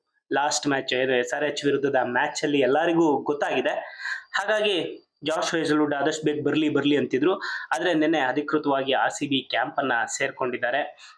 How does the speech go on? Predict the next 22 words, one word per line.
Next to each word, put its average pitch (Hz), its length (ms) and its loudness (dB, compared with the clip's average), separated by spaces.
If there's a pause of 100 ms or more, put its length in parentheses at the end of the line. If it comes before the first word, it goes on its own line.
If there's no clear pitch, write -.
(140)
ಆ, 131 40 -4 (1300)
ಆರ್ 151 100 0
ಸಿ - 140 -2
ಬಿ 147 100 2
ತಮ್ಮ 135 220 -2
ಸೋಷಿಯಲ್ 165 440 0
ಮೀಡಿಯಾದಲ್ಲಿ, 143 640 2 (300)
ಆ, 131 300 2
ಕನ್ಫರ್ಮ್ 165 560 -2
ಮಾಡಿದೆ 131 480 -2
ಜಾಶ್ 139 320 0
ಹೇಸಲ್‌ವುಡ್ 135 420 0
ಅವರು 131 260 2
ಬಂದಿರೋದು. 165 480 0
ಇನ್ನು 226 160 4
ಜಾಶ್ 175 300 -2
ಹೇಸಲ್‌ವುಡ್ 170 400 2
ಅವರು 165 160 2
ಬರ್ತಿದ್ದಂಗೆನೆ 151 600 2
ಒಂದಿಷ್ಟು 139 360 0
ಪ್ರಾಕ್ಟೀಸ್‌ಗಳನ್ನು - 680 -2
ಸಹ 127 200 -4